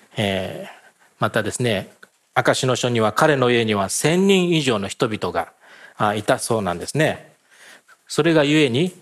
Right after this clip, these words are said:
えー、彼はですね、タイミングを逃すことなくチャンスを捉える人であったとも、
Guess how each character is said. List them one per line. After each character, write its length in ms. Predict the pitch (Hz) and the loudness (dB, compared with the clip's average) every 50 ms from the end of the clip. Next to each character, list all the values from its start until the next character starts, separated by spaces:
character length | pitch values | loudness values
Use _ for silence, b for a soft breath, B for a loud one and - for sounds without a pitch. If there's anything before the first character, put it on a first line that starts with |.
| B B B _ | B B B _
え 460 | 120 110 107 101 92 92 - 202 160 | -2 -2 -2 -2 -2 -4 -8 -10 -12
ー、 40 | - | -6
彼 200 | - - 143 131 | -2 0 2 2
は 100 | 117 104 | 2 2
で 120 | 98 98 87 | 0 -2 -4
す 100 | - 107 | -2 -4
ね、 80 | 101 | -6
タ 200 | - - - 151 | -4 0 0 0
イ 100 | 165 165 | 2 2
ミ 140 | 165 165 156 | 2 2 2
ン 40 | 147 | 2
グ 120 | 135 123 | 2 2
を 60 | 113 | 2
逃 280 | 110 113 123 131 156 151 | 2 0 2 2 2 0
す 80 | - - | 0 -2
こ 100 | - 123 | -4 -2
と 140 | - 127 | -2 0
な 140 | 113 107 95 | -2 -2 -2
く 100 | - - | -4 -10
チ 160 | _ - - | _ -2 0
ャ 100 | 160 160 | 2 2
ン 60 | 147 131 | 2 0
ス 120 | - 117 | 0 -2
を 120 | 101 101 | -2 -2
捉 260 | - - 127 131 147 156 | -2 0 2 2 4 2
え 80 | 160 | 2
る 80 | 147 131 | 0 -2
人 220 | 113 - - 143 | -4 0 -2 0
で 100 | 127 143 | 0 0
あ 80 | 139 123 | -2 -2
っ 140 | 120 - - | -2 -2 -4
た 100 | - 107 | -6 -4
と 140 | - 117 | -4 -4
も、 260 | 110 117 135 151 - | -2 -2 -2 -4 -4